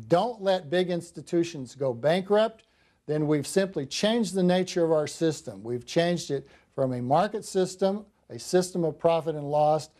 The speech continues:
into a system of private profit and socialized loss, which is a real fascist type system. And I, I, I'm sorry to see that the actions the government has taken in the past nine months move us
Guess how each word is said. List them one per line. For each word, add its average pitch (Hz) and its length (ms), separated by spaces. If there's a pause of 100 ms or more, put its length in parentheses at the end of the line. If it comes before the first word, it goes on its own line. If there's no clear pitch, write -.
(240)
into 180 320
a 165 80
system 170 500
of 123 200
private 208 480
profit 165 500 (380)
and 131 120
socialized 180 800 (340)
loss, 160 680
which 139 340
is 190 300
a 147 100
real 127 420 (280)
fascist 143 580
type 135 260
system. - 540 (440)
And 131 440
I, 123 80
I, 131 400
I'm 139 120
sorry 185 360
to 147 80
see 226 360
that 143 200
the 139 140
actions 165 400
the - 80
government 160 380
has 127 120
taken 180 440 (340)
in 131 120
the 127 60
past 175 360
nine 160 320
months 220 280
move 165 460
us 175 340